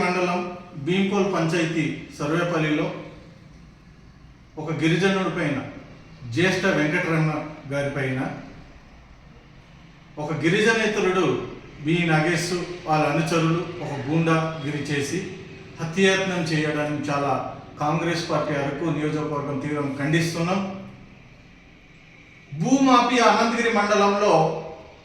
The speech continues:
చాలా దారుణం విపరీతంగా పెరిగిపోయింది. గిరిజనుల పైన అనేక రకాల భౌతిక దాడులు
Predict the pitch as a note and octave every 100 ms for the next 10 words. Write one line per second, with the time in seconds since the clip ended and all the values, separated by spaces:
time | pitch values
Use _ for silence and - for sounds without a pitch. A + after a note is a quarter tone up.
0 | - F3 E3+ G3+ G#3+ F3+ F3+ G3 G3+ G3+
1 | E3 G3+ G3+ G3+ G3+ F#3+ E3+ F3+ F#3 F3+
2 | F#3+ F#3+ F#3 G3+ G3+ - - - - -
3 | - - - C3+ F#3 G#3+ A3 G#3 G3 G3+
4 | G3 G3 F#3 D3 - - - F3 G#3 A3
5 | G#3+ G#3+ G3 G3+ G3 F#3 D3 F3 G3 G3
6 | F#3+ F3+ F3+ F3+ F#3